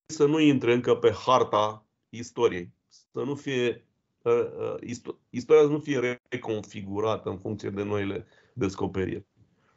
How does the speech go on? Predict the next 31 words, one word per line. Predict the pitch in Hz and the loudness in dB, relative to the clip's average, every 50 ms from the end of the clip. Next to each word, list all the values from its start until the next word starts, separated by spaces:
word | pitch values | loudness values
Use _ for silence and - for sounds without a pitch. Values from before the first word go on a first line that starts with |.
| _ _ _ _ - - _ _ _ _ _ _ | _ _ _ _ -20 -20 _ _ _ _ _ _
Ori, | - - 120 127 123 - - _ _ _ _ _ _ | 0 2 4 4 2 0 -6 _ _ _ _ _ _
din | - - 113 117 120 | -16 -8 -6 -4 -2
ce | 117 - | 0 2
mi-am | 151 151 143 139 | 2 4 4 4
dat | 143 139 | 2 2
seama | 139 139 139 135 117 | 0 0 2 2 2
citind | 110 - - 104 - - 135 135 131 123 _ | 0 -2 -8 -14 -14 -10 -10 -10 -10 -12 _
această | - 131 117 110 - 120 120 117 - 117 104 | -2 -2 0 0 0 -2 -2 -2 -4 -6 -6
carte, | - - - 104 90 90 - - 104 113 - - _ _ _ _ _ _ _ _ _ _ | -4 -4 -2 -2 -2 -2 -4 -6 -8 -8 -8 -12 _ _ _ _ _ _ _ _ _ _
și | - - | -4 -2
am | 135 139 | 0 2
mai, | 147 143 - | 2 0 0
am | - 127 131 | 0 0 0
mai | 135 135 | 0 0
văzut | 147 160 165 | 0 0 -2
niște | 175 185 175 - 180 | -2 -6 -6 -6 -6
documentare | 147 160 147 127 - 117 110 107 _ - 113 110 110 101 - 107 107 110 101 | -2 -2 -2 -2 -4 -10 -12 -12 _ -14 -10 -10 -2 2 4 4 4 4 2
pe | - 107 107 | 2 2 2
Netflix | 104 107 113 113 110 - - - - - 120 120 - - | 2 2 0 0 0 -2 -6 -14 -10 -10 -10 -10 -10 -10
care | - - 117 110 110 | -4 -2 0 0 0
merg | 110 113 120 139 135 123 | 0 0 -2 -2 -2 -2
în | 123 120 | -2 -2
aceeași | 117 117 113 - 123 120 117 - | -2 -2 0 0 -2 -2 -2 -4
idee | 110 98 104 107 113 113 117 - _ _ _ _ _ _ _ _ _ _ _ _ | -6 -2 0 2 2 2 0 -2 _ _ _ _ _ _ _ _ _ _ _ _
și | - 127 | 0 0
asta | 131 131 - 143 | 2 4 4 4
m-a | 139 139 131 | 4 4 2
făcut | - 123 120 120 147 143 | 0 -4 -8 -8 -8 -6
să | - 147 | -2 0
mă | 143 127 117 | 0 0 0
gândesc | 113 113 113 110 107 117 127 139 - - - _ | 0 -2 0 2 4 4 4 4 0 -6 -18 _